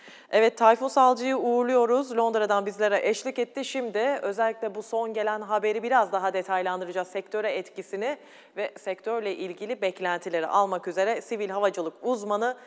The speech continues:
Musa Alioğlu'na gidiyoruz. Ulaştırma sektörünü, sivil havacılığı soracağız efendim. Musa Bey, sizler de hoş geldiniz.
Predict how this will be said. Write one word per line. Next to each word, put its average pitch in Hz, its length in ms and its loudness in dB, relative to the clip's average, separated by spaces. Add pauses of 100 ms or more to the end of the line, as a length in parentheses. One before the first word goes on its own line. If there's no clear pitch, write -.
(160)
Musa 233 440 -2
Alioğlu'na 185 520 -4
gidiyoruz. 214 500 -6
Ulaştırma 190 440 -6
sektörünü, 214 760 -4
sivil 190 440 -2
havacılığı 160 540 -4
soracağız 151 440 -8
efendim. 170 340 -8
Musa 202 280 -2
Bey, 208 120 -4
sizler 196 380 -2
de 190 40 -6
hoş - 160 -10
geldiniz. 185 480 -4